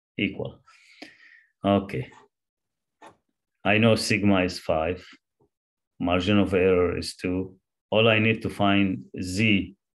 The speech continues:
uh, C for ninety percent. And actually, if you memorize it, guys, for ninety percent, it's one point six four five. For ninety-five percent is one point nine six, and for ninety-nine is two point five seven five. And they're given at the bottom of the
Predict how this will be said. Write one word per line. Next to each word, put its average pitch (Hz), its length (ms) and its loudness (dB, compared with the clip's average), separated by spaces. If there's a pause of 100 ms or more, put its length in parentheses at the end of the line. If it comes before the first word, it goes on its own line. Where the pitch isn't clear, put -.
(200)
uh, 87 440 -2
C 101 260 -4
for 92 160 -4
ninety 95 340 -2
percent. 95 520 -6 (420)
And 104 100 2
actually, 123 320 2
if 113 140 0
you 113 120 4
memorize 113 540 4
it, 104 160 -2
guys, 101 300 -2
for 95 200 -8
ninety 110 360 -2
percent, 98 500 -6
it's - 180 -14
one 98 500 -4 (100)
point 90 180 -6
six - 240 -6
four 95 220 -2
five. 101 480 2 (560)
For 101 100 0
ninety-five 104 560 0
percent 98 440 -6
is 90 120 -8
one 92 220 -6
point 82 260 -10
nine 90 220 -4
six, 104 400 -4
and 87 180 -10
for 92 120 -2
ninety-nine 95 600 -2
is 85 140 -10
two 98 160 -6
point 87 260 -6
five 90 240 0
seven 82 360 -6
five. 78 340 -4
And 90 160 -4
they're 98 160 2
given 104 320 -2
at 82 140 -6
the 85 80 -8
bottom 92 360 0
of 82 140 -10
the 87 380 -4